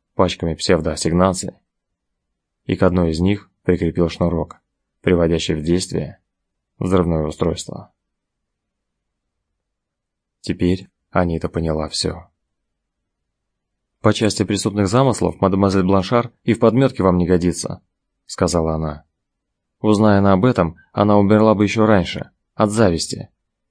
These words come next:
«По делам. Ненавижу бездарных писак». Сигара в пальцах Томаса постепенно уменьшалась. Он курил и взирал на собеседников с выражением снисходительности, которое присуще человеку,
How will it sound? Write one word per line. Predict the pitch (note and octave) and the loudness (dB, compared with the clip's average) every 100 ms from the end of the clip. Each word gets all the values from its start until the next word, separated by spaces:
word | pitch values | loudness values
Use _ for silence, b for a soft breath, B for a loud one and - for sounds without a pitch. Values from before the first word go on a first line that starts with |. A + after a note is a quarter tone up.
| _ _ _ _ _ _ - | _ _ _ _ _ _ -2
«По | A#2 | 2
делам. | F#2+ E2+ D#2 D2 _ _ _ _ _ _ _ _ _ _ - | 4 2 -2 -10 _ _ _ _ _ _ _ _ _ _ 0
Ненавижу | A#2 A2 F#2+ F2 | 2 4 4 2
бездарных | D#2 D#2 E2+ D#2+ D#2 | 2 0 0 -2 -8
писак». | - - E2 - _ _ _ _ _ _ _ _ _ _ _ _ _ _ _ _ _ _ _ _ | -8 -8 -10 -12 _ _ _ _ _ _ _ _ _ _ _ _ _ _ _ _ _ _ _ _
Сигара | - F#2+ F2+ G2 E2+ D#2+ | -4 -2 0 0 -2 -6
в | _ | _
пальцах | F#2 F2 E2+ | 0 0 -4
Томаса | G2+ F#2+ - | -2 -2 -4
постепенно | - - F2 F#2 F2+ | -6 -6 -2 0 2
уменьшалась. | F2+ F2+ - E2 D2+ - - _ - | 0 0 0 0 -2 -10 -20 _ -2
Он | G#2 | 0
курил | F#2 F#2 G#2+ A2 | 2 2 2 0
и | - | -4
взирал | F2 F2+ F2+ | 0 2 2
на | F2 | 0
собеседников | - F2 - A#2+ G#2 E2+ - b b b | -2 -4 -2 0 -2 -4 -10 b b b
с | - | -6
выражением | F2+ F2 F2 G2+ G2 | -2 0 2 2 0
снисходительности, | F2 F2+ F#2 G2 F#2+ E2+ D#2 - - - _ _ _ | -2 -4 -2 0 0 -2 -6 -10 -14 -16 _ _ _
которое | - F#2 F2+ E2+ | -2 2 2 2
присуще | F2+ E2+ A2+ - F2 | -2 -2 -4 -4 -4
человеку, | - E2 F2 F#2+ E2 - | -4 -2 -2 -2 -6 -8